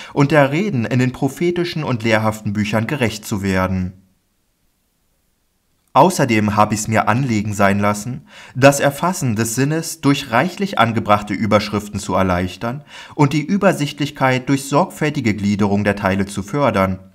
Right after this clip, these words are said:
was vornehmlich bei Reden und in Briefen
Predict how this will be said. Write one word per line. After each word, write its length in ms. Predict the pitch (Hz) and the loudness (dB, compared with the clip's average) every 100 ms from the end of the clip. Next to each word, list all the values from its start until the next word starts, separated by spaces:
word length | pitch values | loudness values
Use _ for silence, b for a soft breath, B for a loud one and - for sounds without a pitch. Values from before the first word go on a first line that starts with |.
| - B B | -20 B B
was 240 | 131 156 | 2 2
vornehmlich 600 | - 185 190 175 165 151 | 2 0 0 0 -2 -2
bei 120 | 110 98 | 0 0
Reden 540 | 101 98 98 104 104 | 2 0 0 -4 -4
und 200 | - 110 | -2 0
in 140 | 104 92 | 0 -2
Briefen 500 | 92 95 - 127 | -2 -4 -4 -10